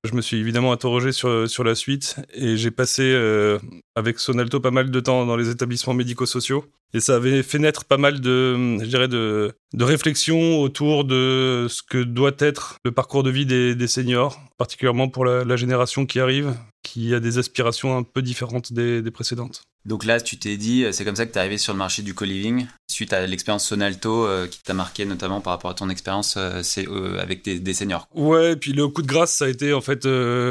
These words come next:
Speaker 1: un passage dans l'Ehpad de ma grand-mère, où j'ai pu apprécier, euh,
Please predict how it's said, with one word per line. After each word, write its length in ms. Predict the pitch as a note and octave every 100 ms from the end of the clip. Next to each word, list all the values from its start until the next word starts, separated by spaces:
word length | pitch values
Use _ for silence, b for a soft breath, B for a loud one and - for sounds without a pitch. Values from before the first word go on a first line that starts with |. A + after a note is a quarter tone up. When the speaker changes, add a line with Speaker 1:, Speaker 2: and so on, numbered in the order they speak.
| -
Speaker 1:
un 400 | B2 A#2 A2+ A#2
passage 440 | C3 C3 D3 C#3
dans 180 | C3 C3
l'Ehpad 240 | C3 B2+
de 80 | C3
ma 100 | B2
grand-mère, 400 | B2 B2 C3+ D3+ _ -
où 120 | B2
j'ai 140 | B2 A#2+
pu 160 | D3+ D#3
apprécier, 540 | - D3 - D3 D3+
euh, 600 | C#3+ B2 G#2+ G#2+ G2+ G#2